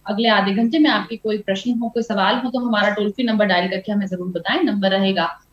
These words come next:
डबल एट डबल ज़ीरो डबल फ़ोर ज़ीरो डबल फ़ाइव नाइन। और आप अगर इस कार्यक्रम को YouTube पर देखना चाहते हैं तो हमारे official YouTube channel पर जाएं जिसका नाम है एनसीईआरटी ऑफिशियल, और वहां भी live chat box में जाकर आप अपने सभी सवाल, suggestions हमें भेज सकते हैं।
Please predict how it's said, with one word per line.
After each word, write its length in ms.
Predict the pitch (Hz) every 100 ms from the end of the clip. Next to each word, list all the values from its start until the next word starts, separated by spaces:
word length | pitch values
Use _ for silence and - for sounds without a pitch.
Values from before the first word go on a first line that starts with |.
| _
डबल 260 | 196 262 320
एट 200 | 330 247
डबल 320 | 190 190 220
ज़ीरो 220 | 196 226
डबल 280 | 220 190 202
फ़ोर 360 | 214 226 214 -
ज़ीरो 380 | 196 190 240 208
डबल 240 | 185 165 170
फ़ाइव 360 | - 165 156 190
नाइन। 340 | 190 160 - - _ _ _ 180
और 360 | 185 185 185 180
आप 300 | 180 - -
अगर 200 | 190 185
इस 160 | 185 -
कार्यक्रम 360 | 190 180 185
को 180 | 180 185
YouTube 460 | 190 220 214 359 349
पर 100 | 349
देखना 280 | 277 285 277
चाहते 340 | 277 247 269
हैं 260 | 269 285 285
तो 60 |
हमारे 360 | 226 214 190 196
official 560 | 190 202 190 233 220
YouTube 200 | 202 233
channel 280 | 202 214 208
पर 200 | 214 233
जाएं 240 | 208 254 370
जिसका 260 | 226 -
नाम 240 | 214 196 208
है 240 | 208 185
एनसीईआरटी 640 | 185 - 220 190 190 -
ऑफिशियल, 500 | 208 - 370 - 190 - _ _ _
और 100 | 277
वहां 320 | 233 240 339
भी 80 | 311
live 260 | 269 208 202
chat 280 | 214 208 185
box 240 | 202 254 220
में 80 |
जाकर 460 | 190 180 - - 196
आप 220 | 175 190
अपने 220 | 196 - 196
सभी 380 | - 233 294
सवाल, 500 | 302 233 190 185 196
suggestions 480 | 208 214 185 180 226
हमें 180 | 214 196
भेज 240 | 190 160
सकते 260 | - - 185
हैं। 220 | 208 302